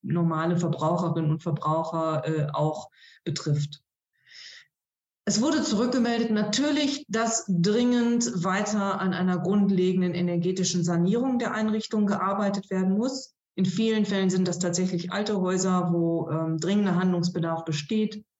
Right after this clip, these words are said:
Das ist vielfach vernachlässigt worden. Hier wären sicherlich auch dringend weitere Fördermittel erforderlich. Gibt es ja auch schon, aber,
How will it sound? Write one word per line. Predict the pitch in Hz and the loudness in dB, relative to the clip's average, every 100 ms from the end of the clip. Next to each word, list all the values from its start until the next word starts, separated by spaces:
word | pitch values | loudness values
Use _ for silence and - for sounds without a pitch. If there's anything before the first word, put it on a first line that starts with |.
| - | -6
Das | 165 | -4
ist | 170 196 - | -2 -4 -6
vielfach | - 190 175 170 | -2 -2 -2 -4
vernachlässigt | 190 175 196 202 185 190 - | -2 0 0 0 0 -2 -2
worden. | 185 175 175 175 180 - _ | -2 2 2 0 -4 -14 _
Hier | 185 180 170 | 0 2 2
wären | 175 175 170 | 2 2 2
sicherlich | 170 180 175 175 | 0 0 0 -2
auch | 180 170 | -2 -4
dringend | 170 175 170 170 | 0 2 2 2
weitere | 165 185 170 | 0 0 -2
Fördermittel | 151 170 175 170 165 175 | -2 0 2 2 0 -2
erforderlich. | 156 151 156 156 147 135 - - | -2 0 0 2 2 2 -2 -4
Gibt | 156 220 | -4 -2
es | - | -4
ja | 165 | -4
auch | 151 | -2
schon, | - 175 175 | -2 0 0
aber, | 170 151 165 165 | 0 0 0 -2